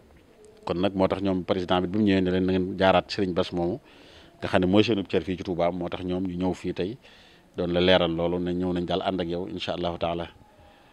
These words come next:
Incha allah fas nañ yéene nekk ak yéen it bu màggal gi jàll, tey ñaan yàlla it déwén, yàlla na yàlla delloo si jàmm ci àdduna si yëpp.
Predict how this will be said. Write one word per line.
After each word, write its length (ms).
Incha 220
allah 160
fas 180
nañ 160
yéene 240
nekk 160
ak 80
yéen 160
it 80
bu 100
màggal 260
gi 100
jàll, 260
tey 120
ñaan 240
yàlla 300
it 140
déwén, 400
yàlla 180
na 80
yàlla 180
delloo 280
si 120
jàmm 240
ci 80
àdduna 240
si 140
yëpp. 160